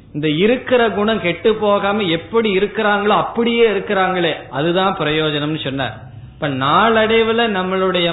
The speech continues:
மனம் கீழே போகாம இருக்கிற நிலையில இருக்கிறமே அதுவே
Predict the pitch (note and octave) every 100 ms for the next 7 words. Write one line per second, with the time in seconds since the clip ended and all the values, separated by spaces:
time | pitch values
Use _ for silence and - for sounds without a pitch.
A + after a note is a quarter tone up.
0 | E3 D3 D3+ E3+ A3+ A3+ - F3+ G3+ A3+
1 | A#3 F#3+ G3 F#3+ F#3+ G3 G3+ F#3+ D#3 F#3+
2 | A#3 - A#3+ A3 G3+ G3+ G#3 G#3 E3 F#3+
3 | G3 G3+ F3+ D#3+ A#2 - - - - A#2
4 | C#3+ F3+ F3+